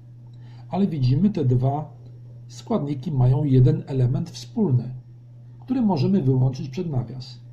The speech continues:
Czyli a minus dwa b wyłączymy przed nawias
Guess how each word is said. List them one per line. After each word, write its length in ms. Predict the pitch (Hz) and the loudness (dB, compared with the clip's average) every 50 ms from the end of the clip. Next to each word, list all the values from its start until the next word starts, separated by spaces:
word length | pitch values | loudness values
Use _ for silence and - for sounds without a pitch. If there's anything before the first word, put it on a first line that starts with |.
| - - - - - - - - | -20 -20 -20 -20 -20 -20 -14 -6
Czyli 220 | - 123 127 127 - | -2 0 0 0 0
a 140 | - 190 214 | 0 0 2
minus 380 | 202 185 156 139 135 127 117 | 2 2 2 0 0 0 0
dwa 280 | 110 113 107 113 113 107 | 0 0 -2 -2 -4 -4
b 420 | 104 107 110 107 120 139 190 220 220 - - - - - - - - - - - - - - - - - - - - - - - - - - - - - - - - - | -4 -6 -6 -4 -2 0 0 0 0 -2 -8 -18 -20 -18 -18 -18 -18 -20 -20 -20 -20 -20 -20 -20 -20 -20 -20 -20 -20 -20 -20 -20 -20 -20 -20 -20 -20 -20 -20 -20 -18 -10
wyłączymy 760 | - 139 123 143 220 214 175 151 135 127 127 - 190 165 143 131 | -4 0 4 4 6 4 4 4 2 0 0 0 -2 -2 -2 -4
przed 300 | 127 131 127 110 107 98 | -4 -6 -6 -6 -6 -8
nawias 680 | 98 95 92 107 123 160 214 240 - - - - - | -10 -10 -6 -4 -2 0 0 -2 -4 -8 -14 -18 -20